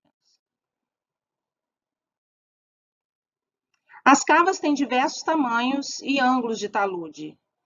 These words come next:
Além disso, estão localizadas,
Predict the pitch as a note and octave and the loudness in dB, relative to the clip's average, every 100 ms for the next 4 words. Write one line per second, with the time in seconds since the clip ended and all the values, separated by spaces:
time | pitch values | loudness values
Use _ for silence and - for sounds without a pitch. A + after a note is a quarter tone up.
0 | _ _ _ _ _ _ - A#3 B3 B3 | _ _ _ _ _ _ -4 0 0 0
1 | A#3 C4 - B3 C4+ C4 C4 B3+ B3 A3 | -2 -6 -6 -4 0 0 0 -2 -2 -2
2 | G#3+ A3 A3+ A#3+ A3+ - - - | 0 0 0 0 0 -4 -12 -18